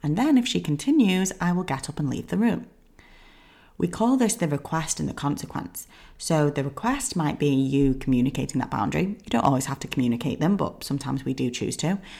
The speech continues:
So that could be, "Please stop yelling at me." <laughs> That's a request. And the consequence is what you will do if that, uh, request isn't met. So if they don't stop yelling, I will leave the room.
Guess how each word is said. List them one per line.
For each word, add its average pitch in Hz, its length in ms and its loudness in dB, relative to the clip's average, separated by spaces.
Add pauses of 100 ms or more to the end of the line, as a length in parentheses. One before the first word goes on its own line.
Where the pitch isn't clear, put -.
(120)
So 135 380 0
that - 160 -6
could 143 160 -4
be, 127 360 0 (280)
"Please 143 300 2
stop - 280 0
yelling 107 260 2
at 139 100 0
me." 220 280 2 (220)
<laughs> 170 100 -6
That's 156 280 -4
a 147 40 0
request. 175 560 0 (640)
And 165 260 4
the - 40 0
consequence 139 840 2
is 135 440 0 (180)
what 165 200 2
you 151 100 0
will 131 120 -2
do 226 400 6
if - 200 -2
that, 131 340 2 (140)
uh, 131 180 0
request 135 400 -2
isn't - 260 -4
met. 180 260 2 (280)
So 131 480 0
if - 120 -12
they 147 160 2
don't 139 200 0
stop - 240 -4
yelling, 180 460 2 (100)
I 151 160 0
will 156 100 0
leave 131 280 -4
the 131 80 -2
room. 131 320 -4